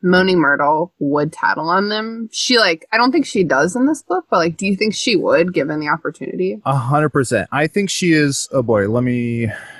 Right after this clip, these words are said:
Speaker 2: trying to remember this name. The, the mean girl from the, the titular mean girl from the Mean Girls, Regina George. She is
Speaker 1: Yeah.
Speaker 2: ba-, she's basically Regina George.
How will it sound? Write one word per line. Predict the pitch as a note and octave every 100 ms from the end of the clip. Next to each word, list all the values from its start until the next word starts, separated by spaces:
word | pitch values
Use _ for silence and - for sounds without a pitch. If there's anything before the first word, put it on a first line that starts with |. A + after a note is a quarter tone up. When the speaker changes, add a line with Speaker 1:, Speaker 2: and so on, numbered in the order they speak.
| - _ - -
Speaker 2:
trying | C3 A2+
to |
remember | G#2+ G#2 G#2 G#2
this | G#2 -
name. | G#2 G#2 G#2
The, | A#2+
the | B2+ C3+ B2+ B2+ B2
mean | C#3 D3+
girl | C#3+ D3 C#3
from | - C3+
the, | B2+ -
the | B2+ C3
titular | G3+ G#3 G3 F3
mean | D3+ D#3
girl | D3 D3+
from | - C3
the |
Mean | B2+ B2+
Girls, | B2+ B2
Regina | A#2+ A#2+ C3
George. | A#2 A#2+ C#3 D#3+ -
She | - - G#3
is | A#3+
Speaker 1:
Yeah. | A#3+ D#3+
Speaker 2:
ba-, | C#3+ A#2+
she's | - A3+ G3
basically | D#3+ D3 D#3 C3+
Regina | A#2 A#2+ A2
George. | A2+ G#2 - G#2+ -